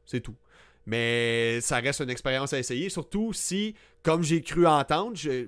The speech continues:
prenez ça avec des pincettes, peut-être que je dis n'importe quoi, j'ai cru voir que ça avait été, ça avait sorti sur le Xbox Game Pass. OK ? Donc encore une fois, euh, ouais, c'est ça,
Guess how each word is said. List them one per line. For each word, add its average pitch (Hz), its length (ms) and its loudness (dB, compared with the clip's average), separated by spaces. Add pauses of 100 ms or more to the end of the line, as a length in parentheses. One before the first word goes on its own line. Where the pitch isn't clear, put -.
prenez 143 240 -2
ça 165 120 -2
avec 151 100 0
des 139 100 0
pincettes, 135 460 0
peut-être 131 280 -4
que 139 120 -2
je 120 120 -8
dis 123 40 -8
n'importe 127 340 -4
quoi, 151 240 -2 (320)
j'ai 143 240 0
cru - 160 -8
voir 156 340 2
que 147 100 -2
ça 127 120 -2
avait 123 220 0
été, 143 460 0
ça 120 120 -4
avait 117 160 -2
sorti 131 300 -6
sur 131 140 -2
le 117 340 2
Xbox 139 560 2
Game 135 240 0
Pass. - 440 -8 (300)
OK ? 135 160 -2 (460)
Donc 101 140 -10
encore 123 220 0
une 180 60 0
fois, 233 420 6 (600)
euh, 139 720 6 (140)
ouais, 170 140 6
c'est 180 120 4
ça, 202 180 6